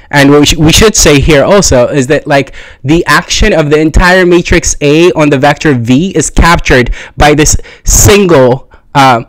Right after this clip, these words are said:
scalar number lambda. So what A does to V is entirely the same as what lambda does to V, just a scalar,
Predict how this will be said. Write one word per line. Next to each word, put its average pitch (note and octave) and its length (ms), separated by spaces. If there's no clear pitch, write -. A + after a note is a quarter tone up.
scalar D#3+ 540
number C#3 300
lambda. A#2 480
So D#3 200
what D3+ 300
A E3+ 160
does C#3+ 340
to D3+ 100
V C3 420
is D3 340
entirely E3+ 640
the D3+ 80
same C#3+ 380
as B2 340
what C3 220
lambda C3 340
does A#2 260
to A#2+ 120
V, G#2+ 420
just B2+ 240
a - 20
scalar, B2+ 640